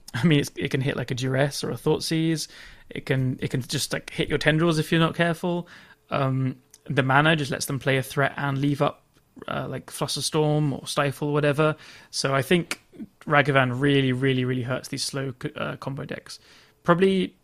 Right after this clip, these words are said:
Show and Tell, but not quite to the same extent, because Ant's thing is, like, it just kind of plays slow and sculpts and then takes, like, kills on the last turn generally. So I think that's gonna struggle. And decks that really have a hard time against lots of lightning bolts, that might be a really obvious thing,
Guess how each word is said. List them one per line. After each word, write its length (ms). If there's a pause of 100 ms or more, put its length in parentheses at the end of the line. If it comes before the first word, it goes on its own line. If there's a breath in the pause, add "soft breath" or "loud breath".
(120)
Show 240
and 100
Tell, 180
but 140
not 140
quite 240
to 80
the 40
same 180
extent, 380 (100)
because 300 (340 soft breath)
Ant's 340
thing 240
is, 140
like, 160
it 80
just 180
kind 160
of 180
plays 240
slow 380
and 160
sculpts 540
and 100
then 160
takes, 380
like, 320
kills 280
on 60
the 60
last 280
turn 240
generally. 400 (540 loud breath)
So 140
I 60
think 160
that's 140
gonna 160
struggle. 440 (340 loud breath)
And 400
decks 340
that 280 (800)
really 260
have 120
a 40
hard 240
time 200
against 220
lots 160
of 60
lightning 280
bolts, 340 (260 loud breath)
that 120
might 180
be 80
a 60
really 180
obvious 300
thing, 280